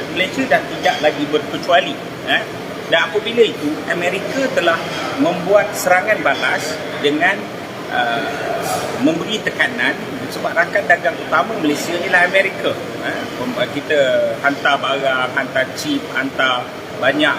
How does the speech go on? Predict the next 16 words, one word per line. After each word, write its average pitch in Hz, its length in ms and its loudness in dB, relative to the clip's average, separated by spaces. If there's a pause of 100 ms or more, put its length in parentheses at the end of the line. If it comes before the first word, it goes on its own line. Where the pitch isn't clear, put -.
(100)
ke 139 80 -2
Silicon 139 560 2
Valley, 139 320 2 (640)
Amerika. 143 480 2 (320)
Ekonomi 170 400 0
kita - 240 0
bergantung 135 560 2
dengan 127 240 2
itu. 117 280 -2 (600)
Eh, 143 160 4 (160)
maka 254 480 2
Amerika 160 400 0
menggunakan 160 560 2
ruang 151 320 4
ini 156 240 -2
untuk - 160 -4